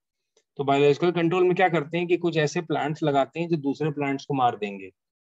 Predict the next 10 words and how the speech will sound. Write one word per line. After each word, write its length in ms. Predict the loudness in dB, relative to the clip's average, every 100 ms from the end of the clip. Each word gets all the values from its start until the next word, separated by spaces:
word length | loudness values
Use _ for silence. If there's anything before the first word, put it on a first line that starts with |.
| -10
ऐसा 200 | -6 -4
होता 340 | 0 0 2
है, 220 | 2 2 -2
हाँ। 300 | -2 -4 _ _ _ -10
तो, 100 | -4 -4 -2 -4 -4 -6 -8 -12 -12
अ, 100 | -10 -8
मतलब 300 | -6 -4 -6
इस 140 | -6
तरीके 320 | -6 -6 -4
से, 260 | -6 -6 -8